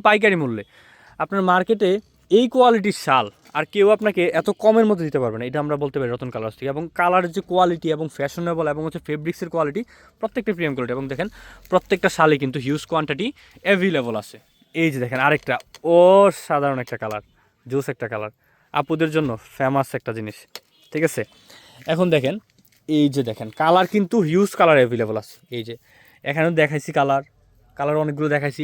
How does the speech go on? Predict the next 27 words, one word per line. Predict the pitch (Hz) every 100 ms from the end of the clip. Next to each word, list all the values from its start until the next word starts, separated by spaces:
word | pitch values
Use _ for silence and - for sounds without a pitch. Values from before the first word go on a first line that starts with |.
| 147
এই | 139
বস্তায় | 143 - 143
দেখেন, | 143 147 - - - - 139
এই | 143
বস্তায় | 151 - 139 -
মানে | 170 156 _ _ _ _ -
শালের | 165 170 202 190
অভাব | 151 123
নেই। | 120
আপনারা | - 170 156
যারা | 151 165 -
শাল | 139 294
লাগবে | 233 143 156 240 - - _
খুবই | - 175 220 -
শীঘ্রই | 202 165 208 262
আমাদের | 156 156 170
সাথে | 196 262
Facebook | 170 147 160 -
পেজের | 175 160 180 175
ইনবক্সে | 160 160 - 190
বা | 143
WhatsApp-এ | 139 - 185
যোগাযোগ | 143 156 165
করবেন, | 180 196 349 _ _ _ _ _ _ _ _ _ _ -
অনলাইনে | 170 190 202
অর্ডার | 214 214
করতে | 208